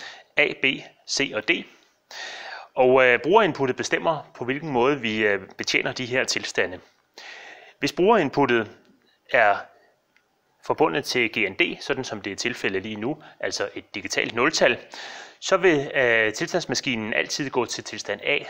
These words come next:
og der vil den blive stående, indtil brugerinputtet ændrer sig. Tager vi vores brugerinput og flytter hen til V C C,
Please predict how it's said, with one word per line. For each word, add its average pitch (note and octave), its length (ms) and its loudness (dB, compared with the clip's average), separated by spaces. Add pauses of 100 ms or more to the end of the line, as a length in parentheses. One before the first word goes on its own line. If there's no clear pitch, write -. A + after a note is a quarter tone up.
(160)
og - 120 -18
der C#3 80 2
vil D3 100 -2
den C#3 100 -12
blive G2+ 180 -6
stående, B2 420 0 (400)
indtil C#3+ 240 -6
brugerinputtet A2 640 -4
ændrer F#2 220 -8
sig. F2+ 240 -6 (1500)
Tager G3+ 180 6
vi F3 80 2
vores C3 220 4
brugerinput C#3+ 680 2 (280)
og A#2+ 120 0
flytter A2 220 0
hen C#3+ 160 -2
til B2 180 -8
V G#2 80 -4
C - 160 -10
C, - 240 0